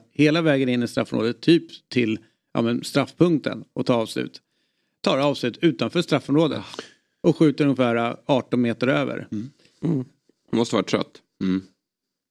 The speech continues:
Speaker 1: Fast det fanns ju liksom ingen där som hetsade. Och om det var trött så fanns en polare bredvid som kanske inte var trött.
Speaker 3: Ja.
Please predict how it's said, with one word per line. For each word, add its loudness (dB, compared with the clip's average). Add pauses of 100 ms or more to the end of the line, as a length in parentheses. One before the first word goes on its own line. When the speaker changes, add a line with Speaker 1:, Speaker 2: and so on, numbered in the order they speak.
(260)
Speaker 1:
Fast -12
det -6
fanns -4
ju -2
liksom 0
ingen 6
där 2
som -8
hetsade. -4
Och -2
om 4
det 4
var 2
trött -4
så -8
fanns -2
en 0
polare 2
bredvid 0
som -8
kanske -2
inte 0
var -2
trött. -6
Speaker 3:
Ja. -2